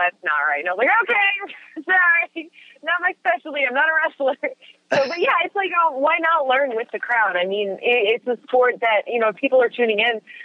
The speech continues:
Sometimes these girls, maybe it's their parents or their grandparents watching, and they don't actually know what's going on either.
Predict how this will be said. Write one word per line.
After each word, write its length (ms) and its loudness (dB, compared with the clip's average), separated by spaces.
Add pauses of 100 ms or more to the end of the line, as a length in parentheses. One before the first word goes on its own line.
(140)
Sometimes 420 0
these 160 -2
girls, 400 2
maybe 220 0
it's 100 -4
their 120 -2
parents 460 -2
or 80 0
their 120 2
grandparents 580 0
watching, 420 0
and 120 0
they 100 0
don't 140 0
actually 300 -4
know 120 0
what's 140 -2
going 200 0
on 160 0
either. 360 0